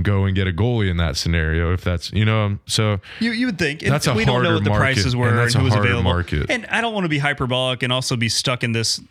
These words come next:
Speaker 2: you know, prism of just this year, 'cause the year before they did go out and make moves. They
Speaker 1: Yeah.
Speaker 2: acquired Vatanen and Shea, and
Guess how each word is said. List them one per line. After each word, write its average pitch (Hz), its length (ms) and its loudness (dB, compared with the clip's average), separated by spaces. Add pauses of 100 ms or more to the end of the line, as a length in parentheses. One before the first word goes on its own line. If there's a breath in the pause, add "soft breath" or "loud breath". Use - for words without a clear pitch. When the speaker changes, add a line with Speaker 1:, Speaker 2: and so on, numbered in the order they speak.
(540)
Speaker 2:
you 135 80 0
know, 110 80 -4
prism 131 360 -2
of 110 140 -2
just 135 240 -4
this 127 160 -2
year, 196 180 -4 (280 loud breath)
'cause 208 180 -4
the 180 80 -2
year 226 160 0
before 160 560 -4 (400)
they 185 180 -4
did 202 220 -2
go 147 120 -2
out 113 100 -4
and 113 80 -6
make 107 200 -6
moves. - 320 -14 (120)
They 135 100 0
Speaker 1:
Yeah. 131 200 -2
Speaker 2:
acquired 131 400 -2
Vatanen 127 480 -4
and 165 140 -2
Shea, 127 380 0
and 135 160 -4